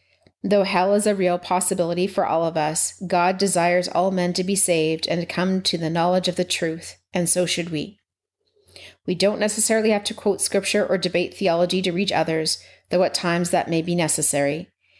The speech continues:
We can show our faith through our actions, through love and compassion to others, as Jesus did.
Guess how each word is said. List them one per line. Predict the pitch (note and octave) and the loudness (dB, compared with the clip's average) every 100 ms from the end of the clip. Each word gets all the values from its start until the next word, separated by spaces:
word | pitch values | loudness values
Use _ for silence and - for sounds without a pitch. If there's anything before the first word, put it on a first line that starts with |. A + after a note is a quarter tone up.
| _ - _ _ _ | _ -20 _ _ _
We | F#3+ G#3+ | 2 2
can | - A#3 | 4 2
show | A3+ - F#3 | 2 2 2
our | F#3 F#3+ | 4 2
faith | G3 F#3 F3+ F#3+ | 2 0 0 0
through | G3+ | 0
our | F#3 | 2
actions, | D3+ D#3+ - F3 F3+ | 2 -2 -2 -2 -2
through | - - D#3+ | -4 -4 -2
love | F3 F3 F#3+ | 2 2 2
and | F#3 F#3 | 0 -2
compassion | F#3 F3 D#3+ F3 F#3+ | -2 0 0 0 0
to | F3+ | 0
others, | D#3+ F3 E3+ - | 0 0 0 0
as | E3+ - | -2 -2
Jesus | E3 E3 E3 - | -2 -2 -2 -2
did. | - D3 F#3 | -2 -2 -6